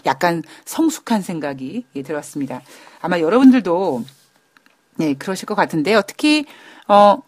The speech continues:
십일월 삼십일 날 아침에 눈을 뜨니까요. 음, 제가 그렇게 예민한 사람은 아니거든요. 아, 물론 약간 그,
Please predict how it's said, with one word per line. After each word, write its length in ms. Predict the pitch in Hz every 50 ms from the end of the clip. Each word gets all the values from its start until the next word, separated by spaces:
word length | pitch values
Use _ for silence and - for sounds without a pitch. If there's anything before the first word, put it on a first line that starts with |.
| _ _ _ _
십일월 360 | - - - 359 349 349 330
삼십일 380 | 370 392 392 - 339 330 311
날 120 | 294 262 180
아침에 240 | 277 - - 220 202
눈을 220 | 156 160 170 170
뜨니까요. 720 | - 165 165 151 - - 139 170 233 277 240 160 123 135 - _ _ _ _ _ _ _ _ _ _ _ _ _ _
음, 500 | 202 196 196 196 190 190 190 190 185 - - _ - - - _
제가 300 | - - 262 240 269 294
그렇게 600 | 285 - 240 240 233 - 254 254 254 240 233 226 - - _
예민한 520 | - 165 160 165 185 220 262 269 285 285 269
사람은 320 | 262 269 254 240 247 240
아니거든요. 600 | 180 147 143 160 151 151 143 131 131 165 240 285 - - _ _ _
아, 120 | - -
물론 360 | 175 170 202 233 240 233 220 190
약간 560 | 156 139 - 190 185 175 175 170 165 160 151 -
그, 520 | - 143 135 - - - - - - -